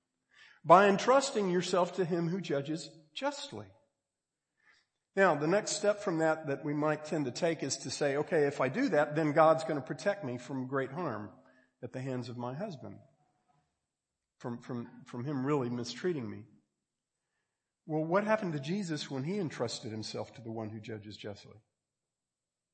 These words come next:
The next two verses say that God put the guilt of our sin on him, and he went to the cross and paid for it. So, is God guaranteeing you, wives,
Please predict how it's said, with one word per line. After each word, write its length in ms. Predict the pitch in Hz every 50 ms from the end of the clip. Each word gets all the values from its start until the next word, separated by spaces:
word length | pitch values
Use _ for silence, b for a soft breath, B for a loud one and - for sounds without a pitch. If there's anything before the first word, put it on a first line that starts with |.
| _ _ _ _ _ _ _ _ _ _ _ -
The 120 | 131 131
next 300 | 135 156 180 175 - -
two 160 | - 190 175 147
verses 420 | 131 147 180 202 - - 143 120
say 260 | - - - 135 131
that 180 | 127 123 117 120
God 300 | - 139 135 143 139 -
put 180 | - - 156
the 80 | - 135
guilt 280 | 117 131 151 147 - 135
of 100 | 117 127
our 140 | 139 147
sin 280 | - - - 143 127 120
on 200 | 120 120 113 110
him, 420 | 113 151 170 147 131 110 123 139 - b b b b b b b _ _ _ _ _ -
and 100 | - 120
he 80 | 147
went 200 | 160 160 151 120
to 60 | -
the 80 | 123 123
cross 320 | - - 127 127 127 -
and 100 | 143 139
paid 240 | 135 170 175 165 143
for 240 | - 120 104 98 95
it. 80 | - - _ _ _ b b b b b b
So, 420 | b - - 180 170 160 160 - - - - - - - _ _ _ _ _
is 160 | - 151 147 147
God 340 | 202 208 226 226 170 151
guaranteeing 840 | 156 190 208 226 220 208 202 185 - - 233 233 233 220 202 175 156
you, 320 | 143 143 147 151 165 185 -
wives, 560 | - 151 147 151 151 156 170 190 185 - -